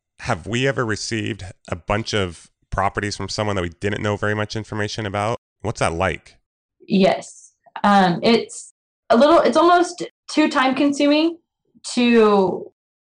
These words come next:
Speaker 2: you can kind of look at it, at a, it makes you almost wanna just look at it at a glance to see if the opportunity is there.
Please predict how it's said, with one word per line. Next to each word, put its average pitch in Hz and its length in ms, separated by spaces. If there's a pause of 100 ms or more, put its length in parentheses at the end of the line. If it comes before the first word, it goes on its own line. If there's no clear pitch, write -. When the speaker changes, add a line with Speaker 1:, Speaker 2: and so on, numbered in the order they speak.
Speaker 2:
you 226 180
can 269 100
kind 320 160
of 330 60
look 339 140
at 311 260
it, 220 100
at 190 60
a, - 120
it 233 60
makes 277 240
you 349 60
almost 359 200
wanna 294 140
just 247 180
look 220 140
at 240 180
it 226 60
at 208 60
a 196 40
glance 202 360
to 220 100
see 208 340
if 202 160
the - 100
opportunity 190 580
is 175 120
there. 175 520